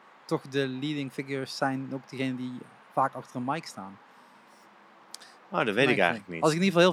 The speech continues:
Speaker 1: veel bandjes, in ieder geval als ik z-, zo in mijn gedachten wat bandjes afga, is inderdaad heel vaak niet de drummer die denkt van,
Speaker 2: Oké.
Speaker 1: "Ik zet even de schouders eronder."
Speaker 2: Ik zou het niet weten. Ik ken wel wat, eh,
Speaker 1: Sorry aan alle drummers die
Speaker 2: Ja.
Speaker 1: wel hun, eh, hun, <laughs> eh,
Speaker 2: Ik ken
Speaker 1: part-time
Speaker 2: wel wat
Speaker 1: doen, maar
Speaker 2: drummers die, eh, maar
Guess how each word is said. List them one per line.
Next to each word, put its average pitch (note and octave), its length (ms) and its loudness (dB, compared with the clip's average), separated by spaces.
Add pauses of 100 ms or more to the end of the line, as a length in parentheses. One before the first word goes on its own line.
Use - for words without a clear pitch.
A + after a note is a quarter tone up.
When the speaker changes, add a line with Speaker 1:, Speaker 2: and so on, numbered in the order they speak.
Speaker 1:
veel D#3 80 2
bandjes, D#3 200 -2
in C3+ 100 -4
ieder C3+ 100 -2
geval A#2+ 140 0
als A2 60 -4
ik A2+ 120 -12
z-, - 380 -20
zo B2+ 120 -2
in A#2+ 80 -4
mijn A#2+ 100 -4
gedachten A#2 600 -6
wat A2+ 180 -8
bandjes C#3 300 -6
afga, A2+ 340 -8
is A#2 60 -12
inderdaad B2+ 300 -8
heel C#3 260 -6 (320)
vaak B2+ 280 -2
niet F#3+ 200 -4
de D#3+ 60 -6
drummer C#3 360 -2
die A2+ 240 -8
denkt A2+ 280 -8
van, B2+ 100 -2
Speaker 2:
Oké. E2 80 0
Speaker 1:
"Ik D#2 80 -14
zet - 180 -4
even B2 160 -4
de - 60 -20
schouders A2+ 340 -8
eronder." G#2+ 140 -8
Speaker 2:
Ik - 120 -2
zou E3 80 6
het A2+ 80 0
niet F#2+ 80 -2
weten. C#3+ 260 4
Ik - 80 -6
ken E3+ 180 0
wel E2+ 160 2
wat, D#2 300 -4
eh, E2+ 60 -6
Speaker 1:
Sorry E3 280 4
aan D#3+ 120 4
alle D#3+ 180 8
drummers D#3 320 6
die A2 100 -2
Speaker 2:
Ja. D3+ 220 8
Speaker 1:
wel D#3+ 240 10
hun, C#3 140 0
eh, C3 200 0
hun, C3+ 280 -2
<laughs> - 0 -
eh, C#3 40 0
Speaker 2:
Ik B2+ 40 -4
ken C#3 420 0
Speaker 1:
part-time D3+ 280 8
Speaker 2:
wel B2 80 10
wat G#2+ 100 8
Speaker 1:
doen, G2 80 4
maar G2+ 80 0
Speaker 2:
drummers F#2+ 280 0
die, F2 420 -4
eh, E2+ 100 -6
maar F2 120 -10